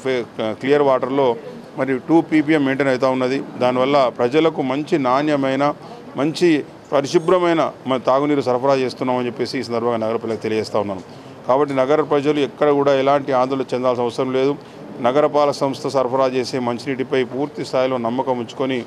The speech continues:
మీరు వాడుకోవచ్చు. ఎంత వర్షం పడ్డా, ఎంత నీరు, కొత్త వాటర్ వచ్చినా, అవసరమైతే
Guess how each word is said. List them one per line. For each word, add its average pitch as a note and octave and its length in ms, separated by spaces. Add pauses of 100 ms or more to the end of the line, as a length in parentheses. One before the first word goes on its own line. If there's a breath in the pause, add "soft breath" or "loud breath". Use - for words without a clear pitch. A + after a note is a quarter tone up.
(320 loud breath)
మీరు B2 180
వాడుకోవచ్చు. B2 560 (520 loud breath)
ఎంత D3 180 (120)
వర్షం C#3+ 340
పడ్డా, C#3+ 240 (140)
ఎంత C#3 160 (100)
నీరు, C3+ 320
కొత్త C#3 200
వాటర్ C3+ 200
వచ్చినా, C#3+ 240 (100)
అవసరమైతే C3+ 580